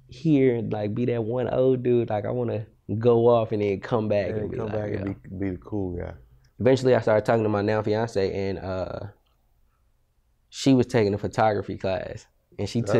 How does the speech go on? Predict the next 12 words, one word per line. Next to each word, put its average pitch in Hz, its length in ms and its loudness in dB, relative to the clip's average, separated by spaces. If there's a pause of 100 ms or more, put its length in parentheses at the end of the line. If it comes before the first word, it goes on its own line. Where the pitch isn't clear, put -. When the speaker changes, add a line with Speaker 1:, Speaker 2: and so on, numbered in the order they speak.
Speaker 2:
Uh-oh. 90 220 -8 (240)
Speaker 1:
that 117 240 2
classic 123 840 0
shot 120 340 0
of 113 80 -2
some 107 240 -6
railroad 104 500 0
tracks. 95 440 -8 (240)
So 156 300 0
whack 104 400 2
now, 87 420 -6
Speaker 2:
<laughs> - 140 2